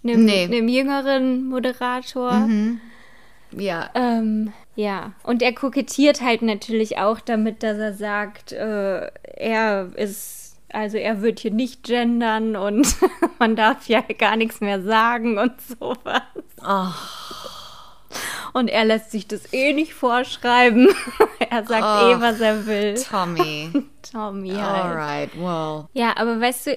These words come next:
Speaker 1: ihm nimmt man das halt auch nicht übel. Er darf sowas ja halt
Speaker 2: Mhm.
Speaker 1: auch sagen, ne? Das wird bei ihm,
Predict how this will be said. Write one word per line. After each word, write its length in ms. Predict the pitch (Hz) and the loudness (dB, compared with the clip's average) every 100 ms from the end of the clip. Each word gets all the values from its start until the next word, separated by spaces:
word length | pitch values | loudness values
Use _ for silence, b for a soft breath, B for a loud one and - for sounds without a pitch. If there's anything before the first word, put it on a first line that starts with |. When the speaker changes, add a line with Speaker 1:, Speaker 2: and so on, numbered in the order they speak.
| - | -4
Speaker 1:
ihm 240 | 254 262 | -2 0
nimmt 240 | 269 269 | -2 -4
man 180 | 262 254 | -2 -2
das 220 | 262 262 | -2 -2
halt 180 | 269 247 | -4 -2
auch 100 | 233 | -2
nicht 220 | 247 247 - | -4 -4 -6
übel. 340 | 254 208 - | -4 -2 -4
Er 200 | - 220 | -2 -2
darf 480 | 208 233 240 269 - | 0 2 2 2 -4
sowas 520 | 214 262 254 247 262 | -6 -2 0 0 -2
ja 220 | 254 240 254 | 2 2 4
halt 180 | 240 | 4
Speaker 2:
Mhm. 60 | 214 | 2
Speaker 1:
auch 140 | 247 | 0
sagen, 520 | 220 247 240 226 202 202 | -2 0 0 0 -2 -4
ne? 160 | 220 | -2
Das 220 | 226 226 | -4 -4
wird 180 | 226 226 - - - | -4 -4 -6 -18 -20
bei 280 | 220 226 | -8 -6
ihm, 380 | - 247 277 311 | -2 0 0 0